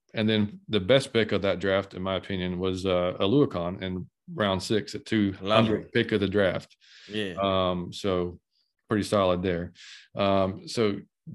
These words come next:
Speaker 1: out of those, and that's just two thousand fifteen, two thousand eighteen. So what, we got, what, four players on there? That's four or five that's still on the team?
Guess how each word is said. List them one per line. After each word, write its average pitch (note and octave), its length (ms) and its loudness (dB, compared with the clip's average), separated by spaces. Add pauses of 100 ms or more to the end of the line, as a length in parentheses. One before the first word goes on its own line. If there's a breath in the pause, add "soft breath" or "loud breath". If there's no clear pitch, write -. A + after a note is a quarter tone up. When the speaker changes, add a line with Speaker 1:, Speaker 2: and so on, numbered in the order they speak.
(420)
Speaker 1:
out C3+ 140 2
of C3+ 80 2
those, B2+ 500 2
and G#2+ 80 -2
that's D3 180 2
just C3 180 -4
two B2 80 -2
thousand G#2+ 320 0
fifteen, G#2 360 -4
two G2 80 -6
thousand F#2 360 -2
eighteen. E2+ 320 -2
So F#2+ 180 -4
what, G2+ 160 2
we F#2 100 2
got, F2+ 160 0
what, E2+ 200 -4
four A2+ 160 0
players B2+ 420 2
on B2+ 100 2
there? C3+ 180 4
That's B2+ 200 -2
four B2 160 2
or A2+ 40 4
five B2+ 220 4
that's A#2 120 -4
still C3 180 -4
on C3 80 -4
the B2+ 60 -8
team? D#3+ 360 -6